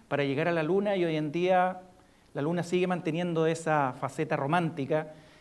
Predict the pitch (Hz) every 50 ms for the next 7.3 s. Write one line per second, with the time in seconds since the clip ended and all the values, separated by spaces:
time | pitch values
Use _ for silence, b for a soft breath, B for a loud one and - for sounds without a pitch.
0 | B B - 135 143 156 - - - - - 156 156 156 151 156 156 151 143 139
1 | - - 151 139 151 143 139 135 - 156 139 139 139 196 190 185 196 170 185 180
2 | 180 175 180 180 - - 147 143 156 - - 214 262 226 - - - - - -
3 | - _ _ b b b b b b b b b b b b b b b b b
4 | b _ _ _ - - 175 170 - 185 170 165 175 170 165 175 196 208 220 214
5 | 180 165 160 185 185 - - 175 165 160 151 135 127 131 135 127 - - - -
6 | - 196 190 190 180 170 160 147 139 127 123 120 - - 127 123 143 160 165 135
7 | - - 113 120 139